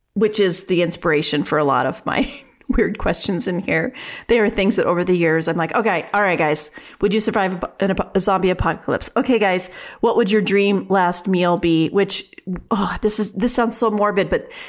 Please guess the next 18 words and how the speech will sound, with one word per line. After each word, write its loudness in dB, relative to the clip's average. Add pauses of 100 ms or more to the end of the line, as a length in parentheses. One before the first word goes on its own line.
(160)
that 0
question 2
is 0
one 4
that 2
I 2
asked 0
after -2
I, 2
I -2
had 0
to, 0
uh, 0
cover 0
actually -2
a 0 (140)
federal 0
execution. -4